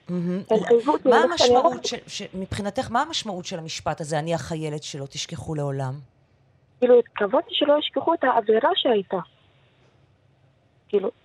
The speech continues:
Speaker 2: אני מאוד אהבתי אותם, מאוד, אה, הערכתי אותם,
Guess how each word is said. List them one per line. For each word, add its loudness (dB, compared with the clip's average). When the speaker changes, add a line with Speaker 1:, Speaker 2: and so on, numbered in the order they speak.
Speaker 2:
אני 4
מאוד 2
אהבתי 0
אותם, -2
מאוד, 0
אה, 0
הערכתי -2
אותם, -2